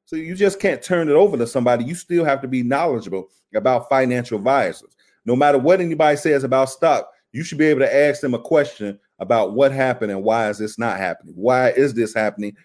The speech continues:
and why is this not happening? Just not go and say, "I wanna invest, here's five thousand dollars,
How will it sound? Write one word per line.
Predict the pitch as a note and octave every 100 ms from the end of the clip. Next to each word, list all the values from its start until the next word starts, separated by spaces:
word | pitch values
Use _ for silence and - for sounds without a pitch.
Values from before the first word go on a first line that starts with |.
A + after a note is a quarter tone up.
| _
and | F2+ F#2
why | A2 G#2+
is | G#2
this | A2
not | A2 G#2+ G2+
happening? | F2+ - _ _ _ -
Just | C3 C#3+
not | C#3 B2+ A2+
go | A#2 B2
and | A2+
say, | A#2+ G#2+
"I | B2
wanna | C3 A#2
invest, | A2 F#2 B2 A#2+ B2 _ _ _
here's | B2+ B2+ B2 - _ _
five | B2+ C3 A#2+
thousand | B2+ B2+ A#2+ A#2+
dollars, | A#2 A#2+ A2+ B2